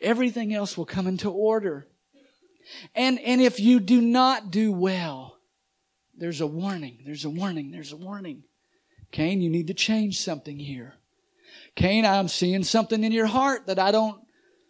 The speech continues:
like. I, Cain, change your course, change your course, ten degrees north, change your course. God says, "Cain, if, if you do not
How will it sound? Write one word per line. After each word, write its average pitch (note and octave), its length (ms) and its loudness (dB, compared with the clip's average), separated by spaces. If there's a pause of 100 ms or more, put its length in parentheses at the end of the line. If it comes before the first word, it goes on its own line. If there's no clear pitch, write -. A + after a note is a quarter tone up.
(140)
like. C4 520 8
I, G#3+ 160 0 (160)
Cain, A#3+ 400 0 (1040)
change A#3 360 8
your C4+ 140 8
course, D#4 480 12 (120)
change B3+ 300 2
your D4 140 2
course, D#4 500 8 (140)
ten C4 160 4
degrees C4+ 380 0
north, D#4 420 8 (140)
change B3+ 300 4
your D4 120 2
course. D#4+ 760 8 (880)
God A3 220 0
says, - 480 -2 (180)
"Cain, C4+ 300 4
if, B3+ 160 2
if F#3 240 -6
you C4+ 260 4
do A#3+ 140 -2
not G#3+ 340 -4